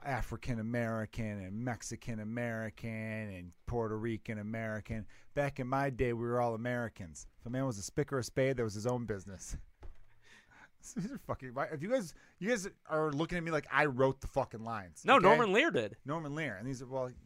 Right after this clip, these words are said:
Speaker 1: he, they had a cast of writers, I'm sure. You think he wrote
Speaker 2: No.
Speaker 1: every fucking episode?
Speaker 2: No, but I mean, that's, but I mean, going back to what I was, like, my dad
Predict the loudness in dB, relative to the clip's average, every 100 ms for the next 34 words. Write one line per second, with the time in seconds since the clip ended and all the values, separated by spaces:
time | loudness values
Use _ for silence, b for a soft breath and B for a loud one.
0 | -20 -12 -12 -12 -12 -6 -6 -6 -4 -4
1 | -4 -8 -12 -12 -12 -14 -14 -14 -14 -14
2 | -18 _ -20 _ _ -14 -6 -4 0 -2
3 | -2 -4 -6 -6 -6 -6 -6 -8 4 6
4 | 10 10 8 6 6 4 0 8 8 10
5 | 6 6 8 8 4 4 4 4 0 2
6 | 2 4 6 8 6 4